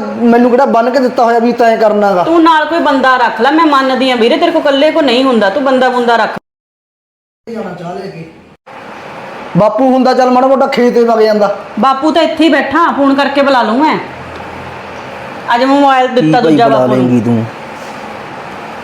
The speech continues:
Speaker 1: ਮੈਂ ਤਾਂ ਛੋਡਲ ਜਨਾਨੀ ਨੇ ਲੈ ਕੇ ਰਹਿੰਦਾ ਖੁੰਦਾ, ਬਾਪੂ ਨੇ ਲੈ ਲਿਆ। ਪਤਾ ਨਹੀਂ ਕਿੱਥੇ ਦਾ ਇਹਨੂੰ ਕਿਹਨੇ ਦੱਸ ਪਾਈ ਤੀ ਵੀ ਉੱਥੇ ਕੁੜੀ ਦੇਖ ਆਓ,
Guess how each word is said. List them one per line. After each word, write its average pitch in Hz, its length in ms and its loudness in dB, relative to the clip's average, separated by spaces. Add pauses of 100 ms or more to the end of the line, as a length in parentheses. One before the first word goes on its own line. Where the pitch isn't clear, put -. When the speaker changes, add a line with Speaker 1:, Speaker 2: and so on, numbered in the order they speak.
(1300)
Speaker 1:
ਮੈਂ 185 140 2
ਤਾਂ 208 140 2 (280)
ਛੋਡਲ 190 280 2
ਜਨਾਨੀ 202 300 2
ਨੇ 208 120 4
ਲੈ 208 180 4
ਕੇ 196 180 2
ਰਹਿੰਦਾ 202 220 2
ਖੁੰਦਾ, 196 220 0
ਬਾਪੂ 143 320 0
ਨੇ 139 160 2
ਲੈ 131 140 2
ਲਿਆ। 127 160 0 (720)
ਪਤਾ 160 180 2
ਨਹੀਂ 170 120 -2
ਕਿੱਥੇ 208 420 0
ਦਾ 214 80 2
ਇਹਨੂੰ 233 160 2
ਕਿਹਨੇ 240 260 2
ਦੱਸ 208 220 0
ਪਾਈ 196 220 0
ਤੀ 190 180 0
ਵੀ 202 120 4
ਉੱਥੇ 185 240 2
ਕੁੜੀ 226 540 0
ਦੇਖ 180 280 2
ਆਓ, 139 180 2